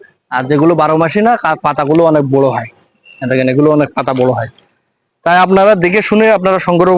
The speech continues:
করবেন। আমাদের আপনার হচ্ছে এই যে বস্তা সেটআপ বারো মাসি কাঁঠাল আছে, এগুলো আপনার হচ্ছে লাগানোর এই শীতে আপনার ফলন হান্ড্রেড পার্সেন্ট গ্যারান্টি। তাই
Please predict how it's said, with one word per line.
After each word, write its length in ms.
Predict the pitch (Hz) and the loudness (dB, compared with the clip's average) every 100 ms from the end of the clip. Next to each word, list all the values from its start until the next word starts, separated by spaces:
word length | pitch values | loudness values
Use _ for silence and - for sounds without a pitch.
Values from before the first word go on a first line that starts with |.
| 180 | 2
করবেন। 280 | 190 190 196 | 2 2 0
আমাদের 320 | 165 170 180 | 0 2 2
আপনার 260 | 170 165 170 | 2 0 0
হচ্ছে 240 | 160 185 196 214 - - | 0 2 0 0 -10 -4
এই 60 | 147 | -2
যে 80 | 156 | 0
বস্তা 340 | 143 156 - | 0 -2 -2
সেটআপ 320 | 175 180 185 208 - _ | -4 0 0 -2 -8 _
বারো 180 | 151 147 | -2 0
মাসি 200 | 156 165 | 0 -2
কাঁঠাল 260 | 170 156 165 | -2 -2 -2
আছে, 200 | 165 214 262 - - _ 151 | -2 -2 -4 -6 -20 _ -2
এগুলো 220 | 147 175 | 2 2
আপনার 260 | 170 180 175 | 2 2 -2
হচ্ছে 260 | 165 208 202 208 233 165 - | -2 2 4 4 2 -2 -2
লাগানোর 540 | 147 151 156 170 190 185 | 0 2 2 2 2 2
এই 180 | 165 170 | 2 2
শীতে 340 | - 185 208 226 | 0 0 2 4
আপনার 260 | 220 196 180 | 4 2 0
ফলন 300 | - 139 123 - _ _ _ _ - | -2 -2 -2 -6 _ _ _ _ -6
হান্ড্রেড 400 | 190 220 240 220 - | 0 4 4 2 0
পার্সেন্ট 380 | 196 - 170 135 | -2 -2 -2 0
গ্যারান্টি। 360 | 143 160 139 131 - _ _ _ | 0 0 -2 -8 -12 _ _ _
তাই 120 | 175 | 0